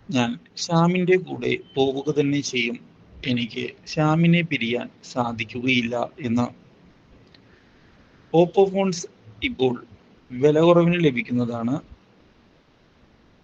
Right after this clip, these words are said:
ഡിസ്ക്രിപ്ഷൻ നൽകിയിട്ടുണ്ട്.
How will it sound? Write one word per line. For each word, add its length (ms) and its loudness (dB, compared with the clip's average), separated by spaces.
ഡിസ്ക്രിപ്ഷൻ 600 -2
നൽകിയിട്ടുണ്ട്. 760 0